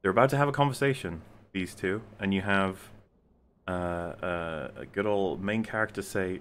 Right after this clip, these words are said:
"Jane," and then she looks at him and says, "Thor." And it's like, "Oh yeah, 'cause that's your names, isn't it?"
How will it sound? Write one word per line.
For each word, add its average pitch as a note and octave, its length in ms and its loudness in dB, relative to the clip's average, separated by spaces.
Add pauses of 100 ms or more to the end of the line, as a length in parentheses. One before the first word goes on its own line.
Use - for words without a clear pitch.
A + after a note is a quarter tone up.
"Jane," F#2 480 -4 (280)
and G2 80 -8
then F2+ 60 -6
she - 200 -4
looks C3 220 -2
at F#2+ 80 -2
him G2+ 120 2
and A2 100 -4
says, - 240 -2 (320)
"Thor." F2 280 0 (1040)
And G2 80 -4
it's F#2+ 100 -4
like, G3 320 2
"Oh E3+ 100 4
yeah, F3+ 360 4 (600)
'cause C#3+ 160 2
that's E3+ 320 4
your C3 140 4
names, C3 680 2 (600)
isn't D3+ 140 0
it?" F#2+ 160 4